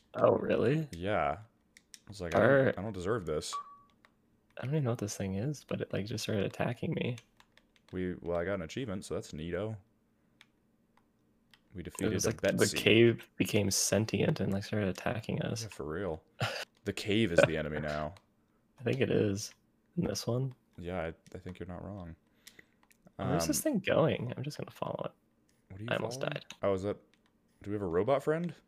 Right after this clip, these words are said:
Speaker 2: What's
Speaker 1: Yeah.
Speaker 2: happening?
Speaker 1: I don't know.
Speaker 2: Oh God, I need to get to your shield thing.
Speaker 1: This thing has guns on it?
Speaker 2: He's a big
Speaker 1: It
Speaker 2: boy.
Speaker 1: does. It does have guns on it. It's
Speaker 2: Oh.
Speaker 1: fighting for us.
Speaker 2: Well, that'll make the, uh,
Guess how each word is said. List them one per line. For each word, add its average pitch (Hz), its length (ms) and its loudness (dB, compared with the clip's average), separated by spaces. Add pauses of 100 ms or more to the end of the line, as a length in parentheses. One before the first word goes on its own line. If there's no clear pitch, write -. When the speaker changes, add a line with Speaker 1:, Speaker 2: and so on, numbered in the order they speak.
(960)
Speaker 2:
What's 165 200 4
Speaker 1:
Yeah. 160 220 10
Speaker 2:
happening? 104 540 -4 (520)
Speaker 1:
I 101 120 2
don't - 380 2
know. - 360 0 (1300)
Speaker 2:
Oh - 140 -16 (120)
God, - 180 -6
I - 80 -4
need - 140 -14
to - 80 -16
get - 120 -16
to - 100 -18
your - 80 -14
shield - 260 -10 (140)
thing. - 160 -10 (800)
Speaker 1:
This - 80 -14
thing 165 180 4
has 110 300 0 (100)
guns 156 380 0
on 233 200 2
it? 302 240 2
Speaker 2:
He's 101 140 -10
a 92 60 -6
big 110 180 0
Speaker 1:
It - 60 -2
Speaker 2:
boy. 73 140 0
Speaker 1:
does. - 500 2
It - 80 -12
does 104 180 2
have - 200 -4
guns - 280 -4
on - 120 -2
it. - 120 -6
It's - 220 0
Speaker 2:
Oh. 104 80 -2
Speaker 1:
fighting - 360 2
for - 300 2
us. - 300 -2
Speaker 2:
Well, 87 100 -4
that'll 95 240 0
make 78 220 -4
the, 73 260 -4
uh, 58 240 -2